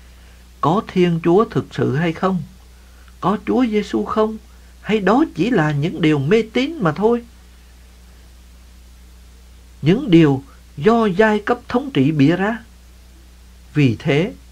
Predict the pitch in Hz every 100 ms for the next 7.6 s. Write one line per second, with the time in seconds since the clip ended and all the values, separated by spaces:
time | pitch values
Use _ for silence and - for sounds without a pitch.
0 | - - - - - - - - 190 175
1 | 170 202 247 226 226 220 214 156 160 233
2 | 147 208 - 262 - - - - - 120
3 | 151 214 170 139 240 339 - - - -
4 | - - 240 226 196 247 170 170 165 160
5 | 208 - 175 165 160 156 143 247 - -
6 | - 202 175 131 123 156 - - - -
7 | 160 196 185 156 180 220